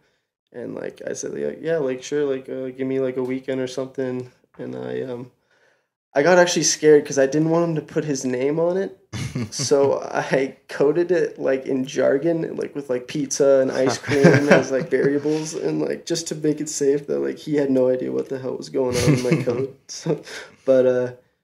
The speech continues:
Speaker 1: he never actually, uh, took it though. But that was, like, my first entrepreneurial,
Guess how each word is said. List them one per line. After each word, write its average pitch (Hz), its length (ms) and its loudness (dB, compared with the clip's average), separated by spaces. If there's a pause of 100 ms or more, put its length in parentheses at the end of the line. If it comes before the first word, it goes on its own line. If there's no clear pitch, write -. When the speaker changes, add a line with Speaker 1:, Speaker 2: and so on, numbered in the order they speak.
(160)
Speaker 1:
he 135 120 -6
never 151 220 4
actually, 139 460 2
uh, 123 180 2
took 131 340 -4
it 123 180 -4
though. 123 380 -4 (140)
But - 320 -10 (680)
that - 560 -8
was, 127 140 -2
like, - 160 -10
my - 140 -2
first - 440 -8
entrepreneurial, - 1000 -6